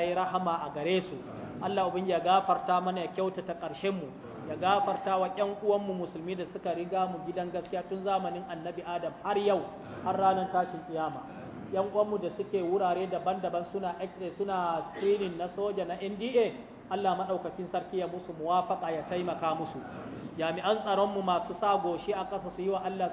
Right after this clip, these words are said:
sujada, Allah ubangi ya taimaka musu. Waɗanda ake turowa wurare daban-daban, masallatai da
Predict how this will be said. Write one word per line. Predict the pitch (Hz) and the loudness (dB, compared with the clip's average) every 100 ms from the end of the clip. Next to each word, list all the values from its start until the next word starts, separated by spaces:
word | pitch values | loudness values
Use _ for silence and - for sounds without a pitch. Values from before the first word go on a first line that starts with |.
| 165 | -2
sujada, | 180 185 175 | -4 -2 -2
Allah | 185 190 170 | -2 -2 -2
ubangi | 180 180 | -2 -2
ya | 180 151 | -2 -2
taimaka | 185 185 160 160 156 | -2 -2 -2 -2 -2
musu. | 165 - - - - - - 151 | -4 -8 -10 -10 -10 -8 -6 2
Waɗanda | 196 233 214 196 190 | 4 4 2 0 0
ake | 208 208 185 | 2 2 2
turowa | 202 202 208 190 185 | 0 4 6 6 6
wurare | 208 190 185 196 | 6 6 4 2
daban-daban, | 180 170 180 208 196 190 175 185 | 2 2 2 2 2 2 2 2
masallatai | 190 - - 170 170 160 160 196 202 | 0 -2 -2 -4 0 0 0 2 4
da | 190 | 4